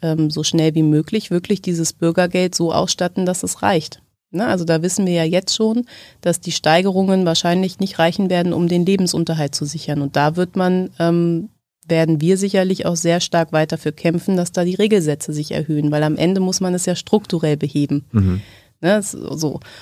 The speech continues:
Speaker 1: Und, ähm, was können wir als Land tun? Wir können auf der einen Seite erstmal kurzfristig überhaupt die Tafeln jetzt finanziell wieder besser ausstatten, weil auch die haben ein großes Problem mit den Energiekosten.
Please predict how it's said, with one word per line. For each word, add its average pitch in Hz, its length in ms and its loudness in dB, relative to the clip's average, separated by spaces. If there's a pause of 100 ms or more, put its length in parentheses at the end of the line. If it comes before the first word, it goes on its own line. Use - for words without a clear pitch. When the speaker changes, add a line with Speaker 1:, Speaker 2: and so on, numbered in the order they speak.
(360)
Speaker 1:
Und, 165 240 2
ähm, 160 260 4
was 170 200 2
können 170 220 2
wir 165 120 0
als - 220 -4
Land 170 240 0
tun? 233 240 2
Wir 175 80 0
können 175 220 0
auf 160 120 -2
der 156 160 0
einen 180 220 2
Seite 175 320 0
erstmal 151 400 -2
kurzfristig - 680 -2
überhaupt 165 500 -2
die 175 80 -8
Tafeln 180 440 0
jetzt 170 220 -2
finanziell 175 560 0
wieder 160 180 -2
besser 151 360 -4
ausstatten, 208 520 0
weil 151 140 0
auch 139 100 -4
die 180 200 0
haben 170 180 2
ein 165 100 2
großes 170 380 -2
Problem 160 400 0
mit 156 140 0
den 151 100 0
Energiekosten. 190 960 -2